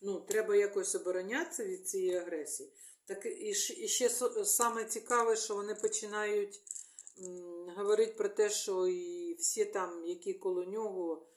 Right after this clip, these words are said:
теж якісь шибануті. Ну, вибачте мене, це ж не вірусне заболівання. Це, м, це вже така, хоча, ну, на вірус похоже,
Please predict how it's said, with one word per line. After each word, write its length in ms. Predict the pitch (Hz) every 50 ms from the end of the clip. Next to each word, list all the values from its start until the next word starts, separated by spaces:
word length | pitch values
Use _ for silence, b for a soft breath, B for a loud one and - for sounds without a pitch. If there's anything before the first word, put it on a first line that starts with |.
| B B B _ _
теж 200 | 247 254 240 220
якісь 400 | 226 220 - - 202 180 - -
шибануті. 720 | - 202 - 185 185 175 170 160 151 147 - - 151 156 165
Ну, 100 | 190 202
вибачте 480 | 214 226 196 180 175 165 - - - 170
мене, 200 | 156 151 151 147
це 140 | - 196
ж 80 | 180 190
не 100 | 196 202
вірусне 440 | 196 226 233 226 202 - - 185 170
заболівання. 800 | - 170 165 165 160 160 156 151 151 147 147 143 143 143 143 139 B B B B B B B B B B B B _ - 180 156
Це, 580 | - - - 226 220 214 214 208 208 202 196 - 202 190
м, 220 | 196 196 190 175 175 _ _
це 180 | - - 220 214
вже 220 | 202 202 - 214
така, 800 | 190 208 208 202 - - - 190 175 165 160 147 147 147 147 147 - - - _ _ _ _ _ _ _ - - _ _ _ _ _ - - - _ _ _ - - - _ _ _ _ _ _ _ _ _ _ _ _ _ _ _ _ _ _ _ _ _ _ _ _ - - -
хоча, 500 | 190 185 - 220 202 196 185 185 185 185
ну, 120 | 208 208 208
на 200 | 202 202 202 202
вірус 300 | 208 226 226 220 196 -
похоже, 600 | - - 214 - - - 170 165 165 170 160